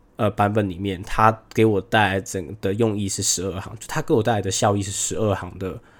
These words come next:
呃，履历这样子。那我在最近的这一版的履历，其实也有把左右的 margin 缩小，但是我自己觉得差别不大。那在，呃，more，我记得J P M是十二行，在其他比较 general 的版本，因为少了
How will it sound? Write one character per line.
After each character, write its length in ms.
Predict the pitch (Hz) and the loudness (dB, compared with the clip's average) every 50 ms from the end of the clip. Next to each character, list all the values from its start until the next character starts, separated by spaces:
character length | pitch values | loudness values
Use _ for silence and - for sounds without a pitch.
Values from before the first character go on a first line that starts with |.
| - _ _ _ _ _ _ _ _ | -20 _ _ _ _ _ _ _ _
呃， 340 | _ 117 107 98 95 95 92 92 | _ -2 0 0 2 0 0 0
履 140 | 95 87 | -2 -4
历 160 | 80 104 101 98 | -4 -4 -4 -2
这 120 | 92 107 | -2 -2
样 160 | 90 78 65 | -4 -4 -6
子。 160 | - - - - | -12 -14 -12 -4
那 160 | - 123 123 | 0 2 2
我 160 | 117 101 101 | 4 2 4
在 160 | 98 139 135 | 4 4 4
最 180 | 113 - 151 135 | 4 4 2 0
近 320 | - - 131 117 107 98 - - _ | 2 2 0 0 0 -2 -4 -8 _
的 160 | - 107 101 | 0 0 0
这 180 | 98 - - 117 | 2 4 4 4
一 80 | 117 113 | 4 6
版 160 | - 104 98 | 4 2 2
的 80 | 98 95 | 0 0
履 120 | 98 95 | -2 -2
历， 160 | 92 110 110 | -2 0 -2
其 140 | 104 - - | -2 -2 -4
实 100 | - - | -4 -2
也 80 | 104 104 | 0 0
有 140 | 104 107 107 | 0 0 0
把 280 | 101 92 90 - 120 - _ | -2 -2 -6 -8 -14 -18 _
左 180 | - 98 95 | -4 -2 0
右 80 | 101 107 | 2 2
的 60 | 107 | 2
margin 400 | 101 98 98 98 101 101 92 87 | 2 2 2 2 0 0 -2 -6
缩 240 | 90 - - 90 90 | -6 -4 -4 -4 -4
小， 160 | - - 87 107 | -6 -8 -8 -6
但 80 | - 117 | -4 0
是 80 | 120 113 | 2 2
我 100 | 98 95 | 2 2
自 60 | - | 0
己 80 | 110 | -4
觉 120 | 98 95 92 | -2 -2 -4
得 60 | 90 | -4
差 220 | 87 - - 95 | -4 -4 -4 -4
别 140 | 92 - 85 | -4 -6 -8
不 100 | - - | -12 -12
大。 240 | - - - 131 120 - _ _ _ - - - - - _ _ | -10 -10 -10 -10 -10 -16 _ _ _ -20 -20 -20 -20 -20 _ _
那 180 | - 139 123 120 | 2 2 2 4
在， 320 | 117 143 127 110 98 107 123 131 - _ _ _ | 4 4 4 4 2 0 -4 -10 -14 _ _ _
呃， 320 | - 123 110 104 101 101 104 147 - _ _ _ _ _ _ _ _ _ _ _ _ | 0 2 4 4 4 2 0 -2 -8 _ _ _ _ _ _ _ _ _ _ _ _
more， 260 | - 131 131 131 131 - | 2 4 6 4 4 4
我 120 | - 113 | 2 2
记 120 | 107 113 143 | 2 4 2
得 100 | 127 120 | 0 2
J 140 | - 120 117 | 4 4 4
P 160 | 120 120 113 | 4 4 4
M 60 | 110 | 2
是 100 | 107 - | 2 0
十 160 | 110 - - 85 | -2 -2 -2 -2
二 140 | 95 98 | -2 -2
行， 200 | 92 - - 113 - - - - - - _ _ | -2 -2 -4 -6 -10 -16 -20 -20 -20 -20 _ _
在 180 | - 147 131 120 | 0 2 2 4
其 220 | 110 - - 110 | 2 0 -4 2
他 140 | 104 120 117 | 4 4 4
比 100 | - 104 | 4 4
较 100 | 104 104 | 0 0
general 360 | 104 - 113 110 113 101 92 | 2 4 4 4 4 2 0
的 80 | 90 90 | 0 0
版 160 | 92 90 92 | 0 -2 -2
本， 100 | 92 92 - | -4 -8 -6
因 140 | _ 120 120 | _ -2 0
为 120 | 127 123 113 | 2 2 2
少 260 | - - 101 85 - | 2 0 -2 -4 -4
了 200 | - 67 - | -8 -14 -16